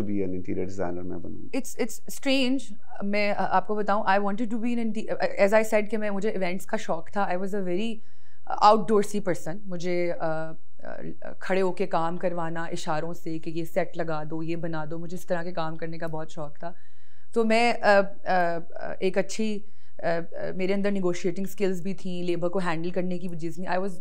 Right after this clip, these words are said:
Speaker 2: a very, uh, uh, मतलब उस तरह से इतना फाइन काम में, जो कि मुझे लगता, जो लगता था अभी तक, और लोगों को भी शायद ये परसेप्शन है कि इंटीरियर इस तरह का काम है, but I think इंटीरियर के लिए भी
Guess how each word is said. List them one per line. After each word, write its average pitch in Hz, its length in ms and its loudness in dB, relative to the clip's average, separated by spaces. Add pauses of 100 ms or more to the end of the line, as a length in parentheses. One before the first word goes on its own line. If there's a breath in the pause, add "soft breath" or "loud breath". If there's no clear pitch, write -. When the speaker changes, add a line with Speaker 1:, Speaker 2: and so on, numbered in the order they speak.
(120)
Speaker 2:
a 202 140 2
very, 226 240 2 (560 soft breath)
uh, 165 460 2 (200)
uh, - 80 -2 (460)
मतलब 208 340 0
उस - 80 0
तरह 226 180 2
से 226 140 0
इतना 214 400 2 (360 soft breath)
फाइन 220 340 4
काम 196 400 4
में, 202 200 0 (340)
जो 214 100 4
कि 254 120 2
मुझे 226 220 4
लगता, 185 300 4
जो 165 200 0
लगता 190 340 4 (100)
था 190 120 6 (140)
अभी 170 240 0
तक, 160 200 2
और 175 80 0
लोगों 170 220 0
को 175 100 -2
भी 180 80 -2
शायद 160 240 -2
ये 170 60 -2
परसेप्शन 165 460 -2
है 165 80 -2
कि 175 100 -2
इंटीरियर 165 360 0
इस 160 160 0
तरह 160 160 -2
का 160 60 -2 (120)
काम 160 140 0
है, 185 60 0
but 185 100 2
I 170 120 2
think 202 240 0
इंटीरियर 185 400 0
के 196 120 0
लिए 190 120 0
भी 185 100 0